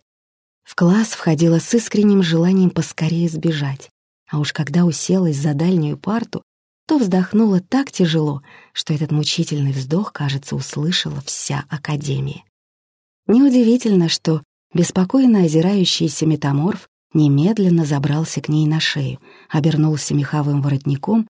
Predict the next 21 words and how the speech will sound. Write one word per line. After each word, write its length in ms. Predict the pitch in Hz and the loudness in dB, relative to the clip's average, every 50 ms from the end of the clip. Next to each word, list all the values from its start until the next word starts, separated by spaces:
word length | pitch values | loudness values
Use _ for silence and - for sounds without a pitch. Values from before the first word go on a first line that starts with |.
| _ _ _ _ _ | _ _ _ _ _
и 60 | - | -14
тихонько, 720 | - - - 147 - - - 247 262 269 262 247 - - | -8 -4 -4 -4 -2 0 2 4 4 4 4 2 0 -2
успокаивающе 1000 | 151 151 - - - 147 139 - - 180 196 196 175 160 160 160 156 - - 170 | -6 -6 -6 -6 -6 -6 -6 -2 -2 -2 0 0 -2 -2 -2 -4 -4 -4 -4 -4
заурчал. 720 | 160 147 151 156 165 170 175 - - - 156 131 131 - _ _ _ _ _ _ _ _ _ _ _ _ _ _ _ | -2 -2 0 0 0 -2 -2 -4 -4 -4 -4 -6 -8 -10 _ _ _ _ _ _ _ _ _ _ _ _ _ _ _
Правда, 400 | - 254 285 277 220 185 180 - _ | 0 0 2 2 2 0 0 0 _
это 260 | - 262 277 277 226 | 0 0 2 0 -2
почти 400 | 185 165 156 - - - - 196 | -2 -2 -2 -2 -2 -2 0 2
не 140 | 208 202 185 | 2 2 2
помогло. 560 | - 160 156 151 143 135 135 139 139 139 139 _ _ _ _ _ _ _ _ _ | 2 0 0 0 -2 -4 -4 -6 -6 -6 -8 _ _ _ _ _ _ _ _ _
Когда 300 | - 160 156 143 139 139 | -6 -4 -2 0 0 -2
в 60 | - | 0
коридоре 480 | - - 170 151 139 156 165 165 160 147 | -2 -2 -2 0 2 2 2 2 2 0
раздался 520 | 143 147 139 135 143 147 143 139 - 156 | 0 -2 -2 -2 -2 -4 -4 -4 -4 -2
знакомый 520 | 143 151 147 143 139 - 160 156 147 143 135 | 0 0 0 0 -2 -2 -2 0 0 -2 -2
до 160 | 131 147 139 | -4 -6 -4
боли 300 | 139 143 139 135 131 131 | -2 -2 -2 -2 -2 -4
гонг, 400 | 127 135 151 185 202 208 - - _ _ _ _ _ _ | -4 -4 -2 -2 -2 -4 -6 -10 _ _ _ _ _ _
возвещающий 880 | - 151 151 139 135 139 135 - - 208 214 214 208 190 - - - 151 | -4 -2 -2 0 0 -2 -2 -2 -2 -2 -2 -2 -2 -2 -4 -4 -4 -2
о 40 | 147 | -2
начале 460 | 143 139 143 - - 220 220 214 185 | -2 -2 -2 -2 0 0 0 0 0
занятия, 640 | 151 156 143 139 139 135 139 139 - - - - | 0 -2 -2 -2 -2 -4 -4 -6 -8 -10 -10 -10